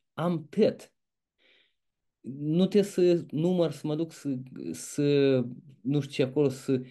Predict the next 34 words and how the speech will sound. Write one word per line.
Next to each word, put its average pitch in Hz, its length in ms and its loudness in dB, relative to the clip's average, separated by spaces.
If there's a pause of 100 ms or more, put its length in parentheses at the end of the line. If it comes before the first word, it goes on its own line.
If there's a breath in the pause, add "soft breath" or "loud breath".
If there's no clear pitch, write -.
(100)
să - 80 -20
mă 135 100 6
limitez 135 520 2 (160)
de 113 160 -4
mâncare. 123 640 -2
Uh, 110 140 -2
am 131 140 0
nevoie 151 260 4
să, 147 140 -2 (320)
să - 160 -20
mă 131 100 4
duc 170 200 2
sau 110 120 0
să 107 140 -8
iau 151 140 0
ceva 156 220 0
pentru, 143 480 -6 (180)
e 151 120 -2
că 156 180 0 (480 loud breath)
tot 269 540 0
și - 200 -6
am 170 160 2
nevoie, 262 640 4 (800)
nu 170 200 2
este 240 180 4
nicio 214 200 4
limită 156 380 4
din 107 140 -2
ce 107 200 -2
și 101 140 -6
vreau. 92 380 -6 (1300 soft breath)
Dar 123 160 2
o 135 80 6
percepție 185 920 0